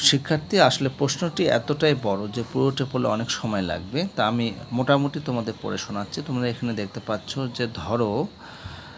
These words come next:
ধরো তোমার শিক্ষক কিছু পোস্টার পেপার নিয়ে আসলেন এবং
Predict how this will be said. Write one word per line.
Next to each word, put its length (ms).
ধরো 240
তোমার 280
শিক্ষক 500
কিছু 220
পোস্টার 380
পেপার 280
নিয়ে 180
আসলেন 320
এবং 140